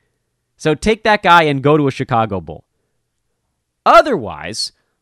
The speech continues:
look for the players on your team that are closest to your worst players, meaning the ones that, and I think the easiest way to look at it is to look at your Wednesday or your Sunday team calendar and look at,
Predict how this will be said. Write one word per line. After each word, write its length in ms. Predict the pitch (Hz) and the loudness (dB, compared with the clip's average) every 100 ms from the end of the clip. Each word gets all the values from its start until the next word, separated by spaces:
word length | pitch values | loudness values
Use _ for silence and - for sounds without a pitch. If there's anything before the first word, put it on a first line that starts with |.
| _ | _
look 300 | 147 226 - | -4 -4 -2
for 100 | 240 | -2
the 80 | 226 | -2
players 400 | 190 180 185 165 | -2 -4 -4 -4
on 160 | 156 | -6
your 100 | 165 | -6
team 520 | 147 - 95 92 127 - _ _ | -12 -14 -14 -14 -18 -20 _ _
that 180 | 113 113 | -4 -2
are 400 | 113 110 127 135 _ _ _ _ - | -2 -2 -6 -10 _ _ _ _ -18
closest 640 | - 160 175 220 - - | -6 -4 -4 -8 -10 -14
to 180 | - 190 | -12 -6
your 260 | 170 170 165 | -2 -2 -2
worst 500 | 170 220 220 - - | -4 -4 -6 -10 -16
players, 640 | 120 92 78 95 - - _ | -12 -10 -10 -14 -16 -20 _
meaning 420 | 120 135 131 135 135 _ _ _ _ | -8 -6 -6 -8 -14 _ _ _ _
the 80 | 127 | -8
ones 300 | 123 156 185 | -2 -2 0
that, 220 | 156 127 _ _ | -2 -2 _ _
and 80 | - | -6
I 60 | 185 | -6
think 140 | 311 | -4
the 80 | 262 | -6
easiest 260 | 247 214 190 | -4 -4 -4
way 80 | |
to 80 | 185 | -2
look 160 | 175 160 | -2 -4
at 100 | 127 | -4
it 40 | |
is 100 | 123 | -6
to 80 | - | -8
look 200 | 127 170 | -6 -4
at 80 | 143 | -4
your 120 | 139 | -4
Wednesday 380 | 123 160 175 185 | -4 -6 -4 -4
or 160 | 131 | -4
your 120 | 131 117 | -8 -8
Sunday 560 | - 147 156 151 151 | -10 -8 -6 -4 -6
team 460 | 143 - 170 170 160 | -8 -14 -10 -8 -8
calendar 640 | - 151 123 87 73 87 - _ _ _ _ _ _ _ _ _ _ _ | -6 -4 -6 -8 -14 -16 -20 _ _ _ _ _ _ _ _ _ _ _
and 140 | - 151 | -8 -4
look 220 | 170 202 | -2 -2
at, 140 | 208 | -4